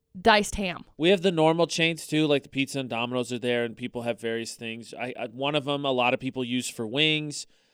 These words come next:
Speaker 2: One of 'em a lot of people use to get the pastas. There's a place called Marco's, which is actually, if I had my choice of all the places to get pizza,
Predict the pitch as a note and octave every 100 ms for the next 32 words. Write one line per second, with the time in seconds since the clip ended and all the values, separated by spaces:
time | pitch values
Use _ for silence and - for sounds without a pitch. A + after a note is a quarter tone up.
0 | _ _ A2+ C3 B2+ C3+ B2+ B2 B2+ C3+
1 | C3 B2 C3 - A#2+ - - C#3+ D3 -
2 | D3 D3 C3+ - _ _ - B2 - C#3+
3 | C#3+ - A#2+ B2+ C3 C#3 C3+ A#2+ A#2+ B2
4 | C#3 - C3+ B2 B2+ C#3 B2+ A#2 C#3 C3
5 | A2 A#2 B2+ - C#3 B2+ C3 C3+ C#3 C#3
6 | C#3